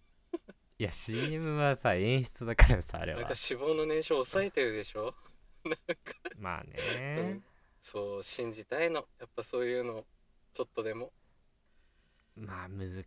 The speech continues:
Speaker 1: しいね。ちょっとそこはね。
Speaker 2: <laughs> 難しいですね。
Speaker 1: うーん。
Speaker 2: でもまあ、飲み物はね、大事だよね。コーラ飲むときとも。コカ・コーラゼロもね。
Speaker 1: まあ、そうっすね。なんか、
Speaker 2: うん。
Speaker 1: こたつさんは、
Speaker 2: うん。
Speaker 1: ちょっとね、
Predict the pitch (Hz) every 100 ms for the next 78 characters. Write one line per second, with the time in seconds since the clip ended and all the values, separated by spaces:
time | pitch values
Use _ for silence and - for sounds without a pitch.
0 | 95 82 - 143 143 123 120 123 - -
1 | - 92 98 - 92 92 92 92 92 92
2 | 92 90 90 95 135 135 131 127 113 117
3 | 135 160 _ _ - - 185 - - -
4 | 95 92 90 90 87 87 85 82 87 85
5 | 101 _ - 113 110 107 107 113 113 113
6 | 104 - - 90 _ _ _ 110 107 107
7 | 98 - - _ _ - 123 110 107 110
8 | 113 104 - 98 _ _ _ _ - 110
9 | 117 107 101 110 104 - 120 - _ _
10 | _ _ _ _ _ _ _ _ - 104
11 | 90 - 127 147 113 92 110 95 95 -
12 | 92 - - - 98 98 95 - 110 110
13 | 113 123 127 - - - - - 120 123
14 | 110 90 92 90